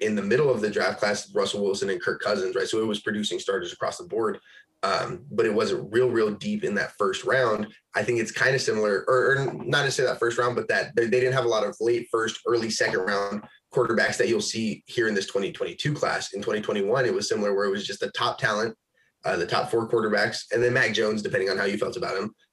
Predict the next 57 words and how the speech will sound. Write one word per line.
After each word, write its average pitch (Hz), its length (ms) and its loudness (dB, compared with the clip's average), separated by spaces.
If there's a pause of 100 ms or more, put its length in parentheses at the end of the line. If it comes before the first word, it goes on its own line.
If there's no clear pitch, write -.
(100)
Uh, 98 220 0
but 113 100 0
then 120 160 4
it 110 60 2
was 110 140 2
a 107 80 0
pretty 117 280 0
big 104 300 -2
cliff, - 320 2
a - 40 -4
pretty 113 200 -4
sizable 113 460 0
fall 151 280 2
off. 110 160 0
There 110 120 2
was 107 160 -2
no 117 120 4
one 117 160 4
you 107 100 -2
really 107 200 -2
wanted 95 240 -2
to - 100 -4
take 139 320 -2 (300)
in 110 140 0
that 104 200 2
late 107 300 0
first, 104 200 0
early 101 240 2
second - 280 0
round. 107 500 2 (640)
But 117 220 2
you 120 80 2
had 110 180 4
those 107 160 2
guys 104 220 2
in 104 80 -2
that 98 180 0
third 107 220 2
round, 104 300 2
that 95 160 0
late, 107 200 0
late 107 220 -2
second, 98 320 -2
Kyle 98 220 0
Trask, 101 440 0
Kellen 104 260 0
Mond, 95 300 -2 (300)
Davis 110 320 0
Mills, 113 240 2
who 123 100 -2
pro-, 113 300 0 (480)
project 160 380 2
one 151 180 4
of 147 140 2
them 131 160 2
will 120 100 2
be 117 380 -4